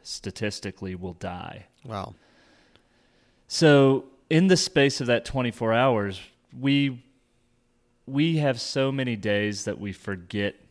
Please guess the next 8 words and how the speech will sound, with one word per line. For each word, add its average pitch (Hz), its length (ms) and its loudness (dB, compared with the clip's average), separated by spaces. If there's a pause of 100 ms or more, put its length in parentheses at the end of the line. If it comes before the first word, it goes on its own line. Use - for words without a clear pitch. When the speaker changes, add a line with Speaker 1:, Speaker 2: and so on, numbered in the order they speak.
(120)
Speaker 1:
the 104 120 -6
value 92 680 -4
of 87 140 -12
a 87 40 -12
day. 85 440 -12 (840)
And 107 600 -2 (180)
it 120 240 -6
was 110 680 -4